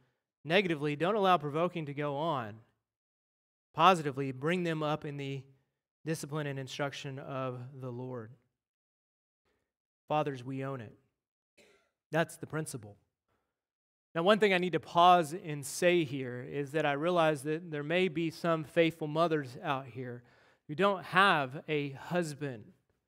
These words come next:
who is helping them. Maybe the husband is not around at all, or perhaps the husband is there, but he's an unbeliever, he's checked out, whatever it may be, and so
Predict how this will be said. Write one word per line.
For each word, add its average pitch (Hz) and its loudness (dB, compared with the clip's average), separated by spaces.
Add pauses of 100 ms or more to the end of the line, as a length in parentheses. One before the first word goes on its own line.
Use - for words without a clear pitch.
(720)
who 160 -4
is 147 -6
helping 175 2
them. 135 -6
Maybe 185 2
the 180 4
husband 180 2
is 147 -4
not 180 4
around 185 4
at 160 2
all, 196 6 (1040)
or 170 2
perhaps 185 6
the 170 2
husband 185 4
is 156 -4
there, 220 6
but 190 2
he's 165 -2
an 175 -2
unbeliever, 208 6
he's 175 0
checked 220 6
out, 226 10
whatever 214 4
it 226 0
may 214 4
be, 226 2
and 214 0
so 214 4